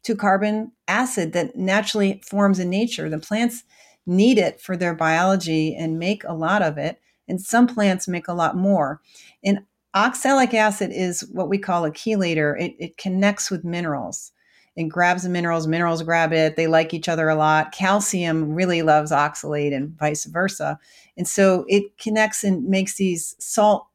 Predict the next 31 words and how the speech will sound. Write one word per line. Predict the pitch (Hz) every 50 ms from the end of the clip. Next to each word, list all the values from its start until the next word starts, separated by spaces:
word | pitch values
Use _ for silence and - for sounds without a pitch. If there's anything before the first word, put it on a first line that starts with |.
| - - - -
molecules | 175 175 175 175 180 175 - 196 180 175 165 160
that | - 160 - - _ _ _ -
then | 170 185 190 190 185 180
what | 175 180 175 -
we | 185 185 175
say | - - 190 175
precipitate | 165 - - 190 - - 220 214 208 196 196 - 190 175 165
out. | 175 165 165 151 - -
So | - 180 165
they're | 165 185 196 196 196 196 190 - - - - - _ -
dissolved | 190 185 196 214 214 220 233 214 214
in | 208 196
solution | 196 - - 190 190 208 220 240 233 - - 185 185 175
in | 170 160
the | 165 160
watery | 160 160 156 165 170 175 170 170 165 156
tissues | 156 - 175 165 - - 156 160 160
of | 151 151 151
your | 147
body | 147 170 175 180 180 180 175 175 170 170 170
or | 160 151
in | 147 147 147
the | 143 139 135 143 156 - _ -
water | 156 156 156 160 160 156 151
of | 151 143 143
the | 143 139
fruit | - - - 196 190 175 170 165 160
or | 151 143
whatever | 156 151 151 147 151
you're | 151 151 139
eating. | - 220 226 208 196 180 170 165 -